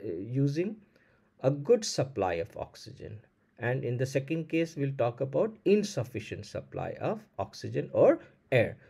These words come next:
So let's sup-, uh, s-, first of all write down the equation with a good supply of oxygen. So, uh, let's take butane.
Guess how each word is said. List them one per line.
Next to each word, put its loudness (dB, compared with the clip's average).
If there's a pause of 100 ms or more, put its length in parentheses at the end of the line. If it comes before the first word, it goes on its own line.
So -2
let's 2
sup-, 0
uh, 6
s-, -6
first 2
of -2
all 8
write 6
down 4 (280)
the 4
equation 2
with 2
a -6
good 2
supply -2
of -4
oxygen. -12 (280)
So, 4 (360)
uh, 0
let's 2
take 2
butane. 2